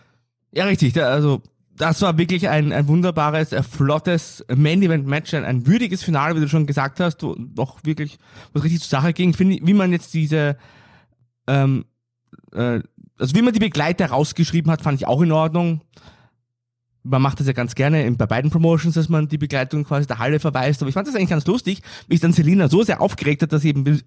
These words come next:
schon noch beschrieben hast, sie auch einfach rausgeworfen wurde. Ich fand, das war auch ganz clever gelöst und in dem Fall war es auch in Ordnung, dass man dann ein faires Aufeinandertreffen hat und für kurze Zeit war irgendwas im Publikum los. Ich weiß aber nicht was. Hast du mitbekommen, was da die Aufmerksamkeit, äh, der Zuschauer auf sich gezogen hat?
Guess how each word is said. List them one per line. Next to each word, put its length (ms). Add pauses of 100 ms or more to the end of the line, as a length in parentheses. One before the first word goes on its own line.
schon 160
noch 120
beschrieben 340
hast, 100
sie 100
auch 60
einfach 220
rausgeworfen 560
wurde. 140
Ich 40
fand, 140
das 100
war 80
auch 140 (420)
ganz 200
clever 280
gelöst 460
und 120
in 140
dem 180
Fall 200
war 80
es 80
auch 80
in 80
Ordnung, 260
dass 140
man 100
dann 140
ein 40
faires 340
Aufeinandertreffen 720
hat 200
und 120 (680)
für 240
kurze 300
Zeit 320
war 100
irgendwas 260
im 80
Publikum 460
los. 180
Ich 80
weiß 220
aber 120
nicht 220
was. 260
Hast 200
du 40
mitbekommen, 520
was 140
da 180 (360)
die 80
Aufmerksamkeit, 920
äh, 240
der 100
Zuschauer 320
auf 120
sich 120
gezogen 400
hat? 120